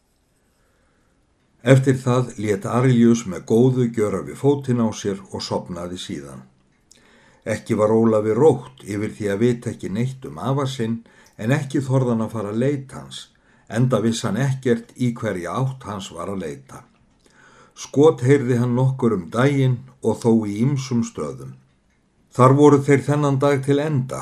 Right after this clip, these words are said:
og kom Max ekki aftur. Arilíus var þá orðinn rólegur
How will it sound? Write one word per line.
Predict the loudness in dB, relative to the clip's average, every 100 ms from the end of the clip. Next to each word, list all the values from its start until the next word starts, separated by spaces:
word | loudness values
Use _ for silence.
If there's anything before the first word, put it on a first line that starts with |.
| -12
og | -10 -6
kom | -2 -2
Max | 0 -2 -2 -12
ekki | -12 -12 -8
aftur. | -6 -8 -14 -20 -20 -20 _ _ _ _ _ _ -8
Arilíus | 0 4 6 6 4 2
var | -4 -6
þá | -2
orðinn | 0 0 -2 -6
rólegur | 2 4 4 2 2 2